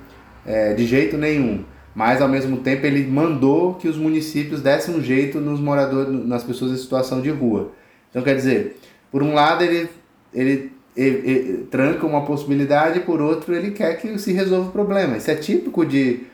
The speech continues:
de um pensamento, é, fora da realidade, né? Dissonante.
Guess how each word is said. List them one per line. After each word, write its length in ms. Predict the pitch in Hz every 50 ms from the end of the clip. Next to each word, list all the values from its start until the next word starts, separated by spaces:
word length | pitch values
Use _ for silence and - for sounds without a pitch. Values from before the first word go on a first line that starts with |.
| _ _ _ _ _ -
de 80 | 135 147
um 40 | 151
pensamento, 1000 | 143 156 156 156 - 147 127 131 135 143 143 - 147 139 131 123 113 104 104 - - - _ _ _ _ _ _ -
é, 640 | 107 110 107 104 104 101 98 95 92 90 90 - -
fora 320 | - - - 123 - 143
da 120 | 135 120 117
realidade, 560 | 123 117 110 110 101 98 98 92 92 92 90
né? 180 | 95 110 120
Dissonante. 720 | 117 117 - - - 135 123 120 117 107 104 92 101 - -